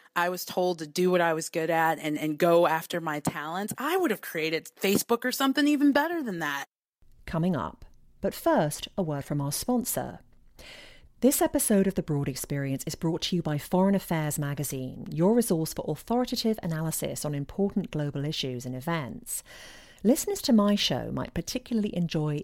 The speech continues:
Speaker 2: Ten Days to a Better Feminist Movement.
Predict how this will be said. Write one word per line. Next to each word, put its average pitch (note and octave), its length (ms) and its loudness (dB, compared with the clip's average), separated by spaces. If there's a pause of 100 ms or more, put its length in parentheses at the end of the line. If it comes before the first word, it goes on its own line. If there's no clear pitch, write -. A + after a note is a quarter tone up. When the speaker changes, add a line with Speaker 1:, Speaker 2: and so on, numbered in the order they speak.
(120)
Speaker 2:
Ten C4 280 0
Days F#3+ 340 2
to D#3+ 140 -6
a D3 40 -4
Better F3+ 260 -4
Feminist G3 560 2
Movement. - 540 -8